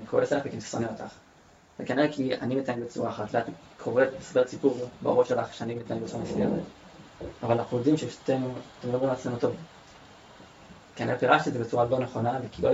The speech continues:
לא עשיתי את זה בשביל להכניס אותי. אמ, וזה הרבה בזכות מה שקרה,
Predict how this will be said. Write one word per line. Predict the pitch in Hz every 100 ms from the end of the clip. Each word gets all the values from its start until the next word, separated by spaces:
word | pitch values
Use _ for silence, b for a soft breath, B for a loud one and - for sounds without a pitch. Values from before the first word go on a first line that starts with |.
| 139
לא | 127
עשיתי | 135 139
את | 104
זה |
בשביל | 107 - 139
להכניס | - 101 -
אותי. | - - - - - - - - - - - -
אמ, | 110 104 104 113
וזה | 113
הרבה | 127 123
בזכות | 117 - - 113 - - -
מה | 117
שקרה, | - 107 107 104